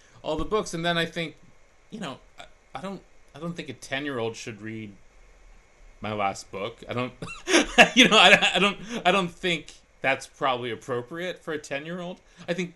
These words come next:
it probably is for a twelve-year-old or a thirteen-year-old. Um, but by the same token, when I was ten, eleven, I was reading those kinds of books,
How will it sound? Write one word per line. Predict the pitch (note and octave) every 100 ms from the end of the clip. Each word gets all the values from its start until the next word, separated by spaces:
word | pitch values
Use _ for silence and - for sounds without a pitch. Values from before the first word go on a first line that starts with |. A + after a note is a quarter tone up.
| -
it | D3+
probably | - D3 C#3 C#3+ C3+
is | B2+
for | -
a | A2
twelve-year-old | - A2 A2+ C#3+ E3 E3
or | A#2
a |
thirteen-year-old. | - B2+ - C3 C3 C#3+ D#3+ F3 - - - - - -
Um, | C3+ C3+ C3 B2+ - - - A2 - - -
but | D3+
by | D3 C#3
the | C3
same | D3+ C3
token, | C3+ C3+ D3
when | B2 A2+
I | G#2
was | G#2+ A2+
ten, | - A2+ A#2+
eleven, | B2 G#2 G2+ A2 B2 - -
I | G#2
was | B2 A#2 G2
reading | A2+ A#2 A#2 B2 - - - -
those | A#2+ A2+
kinds | D3 C3+
of | C#3 -
books, | A3+ - - -